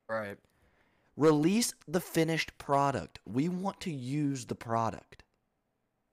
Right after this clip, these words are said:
Speaker 1: That's
Speaker 2: So
Speaker 1: crazy. I, that's cra-, well, my, I, in my, well, here's my thing, right? Why are you making a new product and then not, obviously they had to think no one was gonna buy it.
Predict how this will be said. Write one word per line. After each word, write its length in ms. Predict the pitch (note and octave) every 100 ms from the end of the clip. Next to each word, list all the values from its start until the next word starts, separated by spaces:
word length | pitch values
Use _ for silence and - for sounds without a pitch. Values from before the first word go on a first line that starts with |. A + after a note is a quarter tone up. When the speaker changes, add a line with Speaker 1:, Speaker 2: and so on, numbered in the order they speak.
| _ _ _ _ _ _ _ -
Speaker 1:
That's 120 | G#3+
Speaker 2:
So 280 | B2 A#2 A2
Speaker 1:
crazy. 480 | B2 D#3 B2+ G#2+ - _ _ _ _ - - -
I, 140 | C3 - -
that's 220 | C#3 G3+
cra-, 220 | - - C#3
well, 100 | C#3+
my, 120 | C#3
I, 220 | B2 F3 C4
in 140 | C#3+ B2+
my, 260 | C3 D3+ -
well, 120 | - D#3
here's 200 | A3+ D3
my 160 | C3
thing, 220 | C#3+ G#2+
right? 220 | G#2+ A#2 -
Why 420 | G#2+ B2 C#3 A3+
are 80 | C4
you 220 | A#3 A3
making 460 | C3+ A#2 C3 D#3 A#2
a 60 |
new 360 | A2 A2 C#3+ E3
product 540 | - - A2+ C3+ C#3+ -
and 180 | B2 B2
then 120 | A#2
not, 220 | A#2 B2+ - - _ _ _ -
obviously 400 | G3 G#3 - C3+
they 100 | A#2+
had 140 | B2
to 60 | A#2
think 200 | C#3 A#2
no 80 | A#2+
one 160 | A#2+
was 100 | A2
gonna 180 | A2+ A2
buy 260 | G2+ G2+ E3+
it. 200 | D#3+